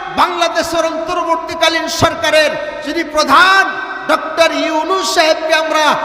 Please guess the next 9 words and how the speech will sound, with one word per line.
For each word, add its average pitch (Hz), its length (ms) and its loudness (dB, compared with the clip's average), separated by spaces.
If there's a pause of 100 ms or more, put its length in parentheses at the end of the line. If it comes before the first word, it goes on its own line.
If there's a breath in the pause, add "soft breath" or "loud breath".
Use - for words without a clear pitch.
(240)
অনুরোধ 403 420 4 (140)
করব, 381 240 2 (600)
এই 370 340 2
সংস্কার 339 640 -2 (120)
কমিশনের 349 520 2
ভিতরে 349 540 4 (340)
বিজ্ঞ 392 380 4
একজন 359 360 2 (140)
মুফতি, 349 480 -2